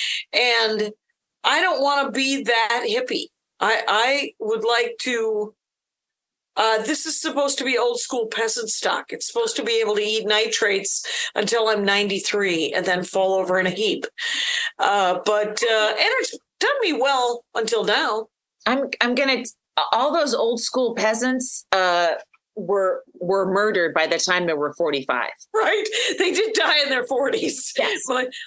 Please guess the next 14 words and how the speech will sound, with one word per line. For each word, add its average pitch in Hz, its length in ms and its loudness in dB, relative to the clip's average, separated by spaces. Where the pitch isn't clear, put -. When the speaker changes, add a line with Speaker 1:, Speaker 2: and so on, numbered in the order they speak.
Speaker 1:
like, 240 280 -4
they 277 140 0
were 302 240 0
grizzled 294 680 0
and 214 140 0
old 240 600 0
and 220 100 0
their 214 160 2
hands 240 340 0
were 208 120 -2
super 247 420 0
red 202 320 2
and 208 160 -2
gnarled. 185 540 -2